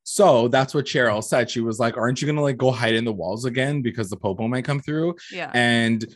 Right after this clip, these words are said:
Speaker 1: she, <laughs> it was so stupid. She goes, "Well, because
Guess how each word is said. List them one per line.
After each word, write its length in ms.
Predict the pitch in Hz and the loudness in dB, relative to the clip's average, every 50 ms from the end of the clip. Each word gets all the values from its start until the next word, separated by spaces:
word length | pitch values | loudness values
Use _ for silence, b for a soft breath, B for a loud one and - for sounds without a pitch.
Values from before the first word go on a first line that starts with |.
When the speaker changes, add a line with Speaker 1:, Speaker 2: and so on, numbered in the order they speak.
| _ | _
Speaker 1:
she, 400 | - - - - 170 185 185 196 196 | -8 -6 -2 0 2 2 2 2 2
<laughs> 420 | - - - - - - - - - | 2 2 2 2 0 -2 -6 -4 -2
it 240 | - - 247 - | 0 2 2 4
was 240 | - 269 370 - - | 4 4 4 4 2
so 220 | - - 220 - 208 | 0 2 2 2 2
stupid. 720 | - - - - - - 175 139 143 - 156 165 175 170 B B B B B B | 0 -4 -8 -8 -4 0 0 0 0 0 0 -2 -2 -2 B B B B B B
She 180 | - - 190 | -2 0 2
goes, 400 | 156 160 156 156 151 151 139 - b b b b b b b - | 4 4 4 6 4 2 0 -4 b b b b b b b 0
"Well, 420 | 143 170 180 190 185 175 175 185 185 | 4 6 6 6 6 6 4 2 0
because 480 | 156 139 143 175 - - 170 190 196 | 0 -2 -2 -2 -2 0 0 0 0